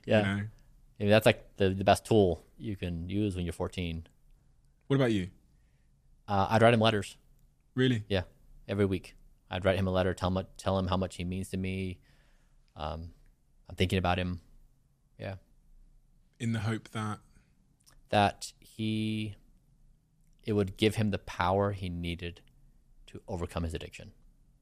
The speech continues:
Speaker 2: Did you think about his, him dying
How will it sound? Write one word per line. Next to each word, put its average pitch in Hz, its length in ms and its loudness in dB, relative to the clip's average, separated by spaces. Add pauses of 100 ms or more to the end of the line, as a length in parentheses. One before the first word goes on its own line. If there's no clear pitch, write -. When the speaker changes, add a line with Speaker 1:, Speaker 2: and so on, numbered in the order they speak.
(920)
Speaker 2:
Did 151 120 0
you 185 100 4
think 180 280 -2
about 104 320 -4
his, - 360 -8 (420)
him 104 240 -2
dying 90 400 -6